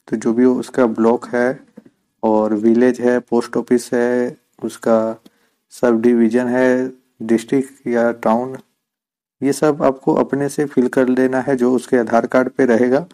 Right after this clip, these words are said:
पिन कोड। तो ये सब आपको डालकर इसी address पे उसका physically pan card जाएगा। अगर आप office address भी देना चाहते हैं तो यहाँ पे आप fill कर सकते हैं।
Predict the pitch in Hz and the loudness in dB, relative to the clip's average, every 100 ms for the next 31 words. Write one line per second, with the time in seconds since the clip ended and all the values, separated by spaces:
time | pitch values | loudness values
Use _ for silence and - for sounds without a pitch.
0 | _ _ _ _ - 117 120 139 135 135 | _ _ _ _ 0 0 2 0 0 0
1 | 131 131 139 139 156 135 135 160 143 117 | 2 2 2 0 0 2 0 2 2 4
2 | 120 147 151 - _ _ _ - _ - | 2 0 -4 -8 _ _ _ -20 _ -4
3 | 131 180 156 131 135 147 147 147 139 135 | -2 -2 2 2 2 0 -2 -2 -2 0
4 | 147 143 147 - - _ _ _ - 117 | 0 2 0 -6 -12 _ _ _ -4 -2
5 | 120 131 139 135 127 120 131 131 117 110 | 0 0 -2 0 -4 0 0 0 -2 0
6 | 110 120 147 - _ - _ - 117 113 | 2 2 -2 -4 _ -20 _ -8 -2 2
7 | 120 117 - 120 - - - 123 131 131 | 2 0 -2 0 0 -4 -2 0 2 0
8 | 131 131 123 120 127 120 113 139 131 127 | 0 2 2 0 0 0 0 -2 -2 -2
9 | 117 117 123 127 123 120 123 120 131 - | 0 -2 -2 0 -2 0 -2 0 -2 -2
10 | 127 139 151 | -6 -4 -6